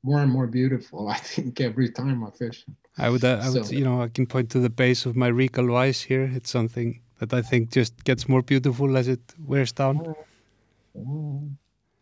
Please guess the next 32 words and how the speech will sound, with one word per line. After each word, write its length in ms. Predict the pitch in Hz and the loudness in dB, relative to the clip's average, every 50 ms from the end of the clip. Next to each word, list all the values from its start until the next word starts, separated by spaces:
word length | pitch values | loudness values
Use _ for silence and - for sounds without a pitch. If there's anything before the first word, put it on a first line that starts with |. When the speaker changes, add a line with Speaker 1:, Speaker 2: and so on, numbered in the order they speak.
| _ _ _ _ _ - | _ _ _ _ _ -2
Speaker 1:
and, 140 | 170 190 196 | 4 6 8
you 80 | 196 | 8
know, 180 | 196 196 185 180 | 10 8 8 6
we 160 | 180 175 165 | 6 4 4
went 300 | 156 165 160 156 147 - | 4 4 4 2 2 2
into 300 | 156 147 143 143 147 147 139 | 4 4 4 4 4 4 6
rods 640 | 139 139 135 131 139 143 165 165 151 139 - - | 6 6 4 4 4 2 2 2 0 -2 -4 -8
too. 380 | - - 160 165 190 226 226 - _ _ _ - 156 | -6 -2 0 0 0 0 -2 -6 _ _ _ 4 6
That 220 | 156 135 113 120 127 | 8 8 8 6 6
Speaker 2:
Mm-hmm. 40 | |
Speaker 1:
was, 300 | 135 131 127 - - - | 4 4 2 0 -4 -6
uh, 260 | 127 127 123 120 120 - - 120 | -4 -4 -4 -4 -6 -6 -10 -12
actually 400 | - - - - 139 135 131 123 | -12 -12 -10 -6 -2 -2 -2 0
did 220 | 127 131 123 123 | 0 -2 -2 -2
it 160 | 127 120 - | -4 -6 -6
the 100 | - 123 | -8 -10
same. 560 | - - 123 123 127 131 131 139 147 151 143 - _ _ _ _ _ _ _ _ _ _ _ _ - | -8 -6 -4 -4 -2 0 2 2 2 0 -2 -6 _ _ _ _ _ _ _ _ _ _ _ _ -8
And 400 | 127 123 120 120 120 120 120 120 | -6 -4 -2 -2 -2 -2 -2 -2
here 440 | 120 113 131 139 135 131 131 131 131 | -2 0 2 2 4 4 2 2 2
I, 400 | 123 123 123 123 123 123 123 123 | 0 0 0 0 0 0 0 0
uh, 340 | 123 117 117 117 113 110 92 87 - _ _ - | -2 -2 -4 -4 -6 -6 -8 -10 -14 _ _ -10
I, 500 | 117 120 117 117 113 113 113 113 113 113 113 | -8 -6 -4 -4 -4 -4 -4 -4 -4 -6 -6
um, 360 | 110 110 104 104 107 104 101 - _ _ _ _ _ _ _ _ _ _ _ _ _ _ _ _ _ _ _ _ _ _ _ _ _ _ _ _ _ _ _ _ _ _ _ _ _ - - _ _ - | -6 -8 -8 -8 -8 -10 -12 -20 _ _ _ _ _ _ _ _ _ _ _ _ _ _ _ _ _ _ _ _ _ _ _ _ _ _ _ _ _ _ _ _ _ _ _ _ _ -20 -20 _ _ -12
as 180 | 113 - - | -10 -6 -4
I 80 | 131 117 | -4 -4
said, 280 | 117 - 160 135 123 | -4 -2 -2 -2 -2
I'm, 280 | 123 123 123 120 110 - - - 123 | 0 -2 -2 -2 -4 -6 -8 -6 -4
you 220 | 131 139 143 147 | -2 0 2 2
understand, 600 | 139 131 113 101 - - - 127 123 123 120 104 | 2 0 0 -2 -6 -10 -8 -6 -4 -4 -4 -4
we 140 | 107 123 127 | -4 -2 0
never 240 | 131 139 139 135 117 | 2 2 2 0 0
met, 260 | 120 135 135 120 - | 0 0 -2 -2 -4